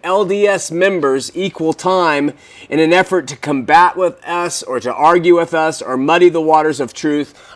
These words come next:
unless, unless they are official representatives of the Mormon Church. We, now, critics often ask us why we will only have official representatives on the show. It's not because official representatives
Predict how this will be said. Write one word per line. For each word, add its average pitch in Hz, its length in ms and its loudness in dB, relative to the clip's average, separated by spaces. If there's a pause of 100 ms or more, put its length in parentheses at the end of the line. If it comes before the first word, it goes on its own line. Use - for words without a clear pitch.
unless, 196 880 4 (560)
unless 202 840 0 (260)
they 165 160 4
are 160 320 2
official 233 1000 2 (120)
representatives 165 1200 0 (240)
of 185 500 4
the 160 180 -2
Mormon 160 540 0
Church. - 640 -2 (920)
We, 165 240 2
now, 185 320 4
critics 247 500 0
often 196 340 2
ask 175 380 -2
us 147 160 -4
why 180 340 4
we 214 160 0
will 185 160 0
only 175 360 2
have 156 340 2
official 165 460 -4
representatives 139 840 -2
on 131 160 0
the 127 80 -4
show. 131 480 2
It's 135 220 -4
not 233 320 2
because 190 420 0
official 175 380 -2
representatives 151 960 -2